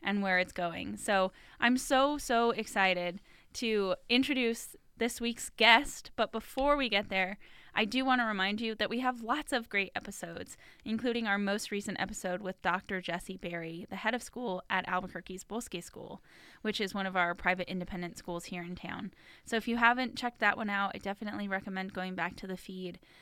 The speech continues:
and checking out all of our episodes from both semester one and semester two. And we would love to hear your feedback, which you can share with us by sending an email to rising at N M kids can dot org, or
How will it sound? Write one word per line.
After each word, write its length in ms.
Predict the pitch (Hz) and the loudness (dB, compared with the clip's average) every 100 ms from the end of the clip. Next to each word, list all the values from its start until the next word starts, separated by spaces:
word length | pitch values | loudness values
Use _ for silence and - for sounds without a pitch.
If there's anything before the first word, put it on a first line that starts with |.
| - | -10
and 120 | - 262 | -4 2
checking 320 | 370 392 381 | 2 2 0
out 200 | 349 302 | 2 4
all 160 | 254 | 2
of 60 | 254 | 4
our 120 | 202 | 2
episodes 480 | 170 185 - 180 180 | 2 -4 -4 -6 -6
from 180 | - 196 | -6 -4
both 200 | 190 190 | -4 -4
semester 440 | 202 185 185 202 | -4 -6 -4 -4
one 340 | 190 175 175 175 | -2 -2 -2 -6
and 280 | 190 175 | -6 -6
semester 440 | - 180 185 - 180 | -6 -10 -8 -8 -10
two. 380 | - 180 185 190 _ _ - - - | -8 -10 -10 -12 _ _ -20 -16 -4
And 140 | 233 | 0
we 80 | 254 | 4
would 120 | 254 | 4
love 160 | 233 233 | 4 2
to 140 | - 277 | 0 0
hear 180 | 269 | 2
your 180 | 240 214 | 2 0
feedback, 540 | - 185 185 160 170 - | -2 -6 -6 -6 -8 -6
which 200 | 196 - | -6 -4
you 80 | 202 | -6
can 160 | 208 | -6
share 260 | 202 214 233 | -4 -4 -2
with 160 | 233 | -2
us 220 | 196 196 - | -2 -2 0
by 140 | 180 | -2
sending 340 | - 185 202 | 0 -4 -2
an 100 | 208 | -2
email 440 | 190 180 175 170 175 | -4 -4 -4 -4 -6
to 400 | - 180 170 - | -6 -6 -6 -8
rising 640 | 226 170 180 202 254 269 277 | -2 0 0 -2 -2 -2 0
at 220 | 202 185 - | 0 0 -2
N 160 | 202 | -4
M 200 | 233 262 | -2 -2
kids 260 | 254 214 - | -2 -8 -8
can 380 | - 185 185 196 | -8 -6 -4 -2
dot 220 | 196 226 | -2 -2
org, 420 | 247 247 - 269 - _ - - - - | -8 -8 -8 -10 -14 _ -20 -20 -16 0
or 400 | 240 262 277 | 4 4 4